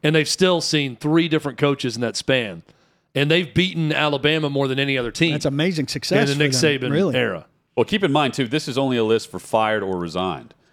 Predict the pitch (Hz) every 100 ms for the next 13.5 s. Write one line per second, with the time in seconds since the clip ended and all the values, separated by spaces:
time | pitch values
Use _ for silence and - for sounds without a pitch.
0 | _ - 107 - 180 185 135 - 123 117
1 | 107 80 98 98 - - - 107 - 147
2 | 120 98 107 120 - 110 104 98 120 127
3 | 113 127 175 165 123 110 - 120 113 107
4 | 92 107 120 104 80 76 _ _ _ -
5 | 98 98 101 139 135 - 107 139 151 135
6 | - 113 110 107 101 110 110 107 - 104
7 | 107 107 95 110 117 - 110 98 90 95
8 | 92 113 135 117 95 107 104 104 101 107
9 | 101 98 92 - 104 104 85 80 101 90
10 | 95 95 87 92 - - - - 117 104
11 | 98 101 95 92 90 92 87 85 - 113
12 | 101 87 85 90 82 90 80 71 110 101
13 | 90 78 78 76